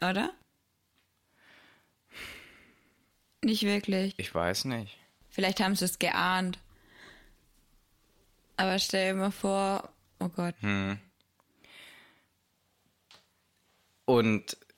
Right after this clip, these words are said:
Speaker 2: äh, da wir ja vorhin schon ein bisschen in der Richtung von Inzest und so waren,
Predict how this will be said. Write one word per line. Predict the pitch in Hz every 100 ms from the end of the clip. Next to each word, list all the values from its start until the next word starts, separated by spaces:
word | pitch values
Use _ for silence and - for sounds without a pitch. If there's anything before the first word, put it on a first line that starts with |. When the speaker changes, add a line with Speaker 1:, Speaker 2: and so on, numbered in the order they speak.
| _ _
Speaker 2:
äh, | 117
da | 95 98 104
wir |
ja | 113 113
vorhin | - 117 120
schon | 120 110
ein |
bisschen | 113 120 110
in | 98 101 107
der | 107
Richtung | 104 - 107 104
von | - 101
Inzest | - 120 156 - 107 101 95
und | 101 95
so | 98 87
waren, | 90 92 107 117